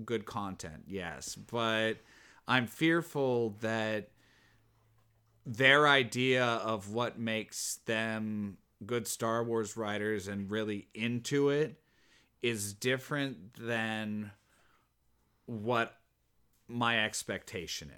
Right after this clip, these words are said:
is. Um, now, the cover art that I saw with the different Jedi, I was really stoked, not just because of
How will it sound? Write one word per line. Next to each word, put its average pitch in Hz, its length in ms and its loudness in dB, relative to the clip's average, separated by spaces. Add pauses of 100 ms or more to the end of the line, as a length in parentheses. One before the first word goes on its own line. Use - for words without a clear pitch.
is. - 220 -10 (920)
Um, 98 600 2 (1120)
now, 110 640 4 (200)
the 120 180 0
cover 175 540 2
art 175 360 2 (260)
that 147 280 2
I 139 180 2
saw 135 540 0
with 123 260 0
the 107 80 -2
different 113 500 -2
Jedi, 127 640 -4 (580)
I 147 220 8
was 123 260 4
really 139 320 2
stoked, 120 400 0
not 170 220 4
just 175 220 0
because 143 560 2
of 117 340 -2